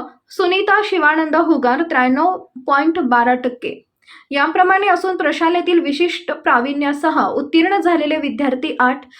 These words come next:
प्रथम श्रेणीत उत्तीर्ण झालेले विद्यार्थी पन्नास, द्वितीय श्रेणीत उत्तीर्ण झालेले विद्यार्थी बत्तीस,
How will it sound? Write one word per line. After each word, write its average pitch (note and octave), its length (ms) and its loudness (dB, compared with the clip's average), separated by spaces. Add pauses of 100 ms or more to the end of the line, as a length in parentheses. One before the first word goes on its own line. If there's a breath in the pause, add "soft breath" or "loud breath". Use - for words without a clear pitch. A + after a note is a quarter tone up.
(200 loud breath)
प्रथम F4+ 320 2
श्रेणीत G4 360 0
उत्तीर्ण E4 400 0
झालेले D4+ 440 2
विद्यार्थी C#4 520 -4
पन्नास, C4 520 -2 (240 loud breath)
द्वितीय F4 340 0
श्रेणीत F4+ 360 0
उत्तीर्ण D4+ 400 -2
झालेले D4+ 420 0
विद्यार्थी C4 500 -2
बत्तीस, B3 520 -4